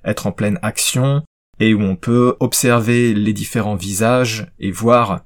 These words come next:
les expressions qui trahissent justement donc ce sadisme et tout un tas d'autres sentiments d'ailleurs, mais là, comme je parlais du sadisme,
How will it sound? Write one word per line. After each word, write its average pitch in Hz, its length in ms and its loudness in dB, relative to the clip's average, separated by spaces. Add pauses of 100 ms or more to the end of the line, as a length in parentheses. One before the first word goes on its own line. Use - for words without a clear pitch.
les 107 380 2
expressions 120 600 -2
qui - 160 -8
trahissent 113 580 0 (380)
justement 107 600 -2
donc 110 320 -2
ce 87 480 -4 (160)
sadisme 104 840 0 (340)
et 123 160 6
tout - 160 -6
un 110 80 2
tas 117 180 2
d'autres 117 360 0
sentiments 104 420 -4
d'ailleurs, 120 380 2
mais 104 260 0
là, 107 560 2
comme 107 160 0
je 104 100 -2
parlais 107 280 0
du 95 100 -8
sadisme, 120 640 -2